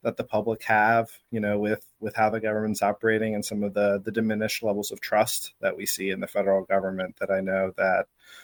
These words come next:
uh, the partnership has been doing some really, uh, powerful work trying to, to put some more data out there around what that looks like and, and how we can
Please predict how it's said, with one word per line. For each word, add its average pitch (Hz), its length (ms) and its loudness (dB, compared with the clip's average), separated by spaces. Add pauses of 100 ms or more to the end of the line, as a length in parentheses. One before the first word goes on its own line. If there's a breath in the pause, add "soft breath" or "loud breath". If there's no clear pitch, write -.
(160 loud breath)
uh, 95 200 2
the - 80 -6
partnership - 460 -6
has 95 140 -10
been 98 100 -6
doing 98 220 -2
some 101 200 -4
really, 101 520 0
uh, 101 280 0
powerful 104 460 4
work 98 360 -2
trying 98 360 0
to, 98 320 0
to - 160 -4 (300)
put 123 160 0
some 110 140 2
more 98 140 2
data 92 400 2
out - 140 0
there 50 260 0
around 87 440 0
what 110 180 2
that 110 240 2
looks - 240 -6
like 101 320 0
and, 95 220 -4
and 98 100 0
how 98 220 2
we 101 120 -2
can 196 360 -4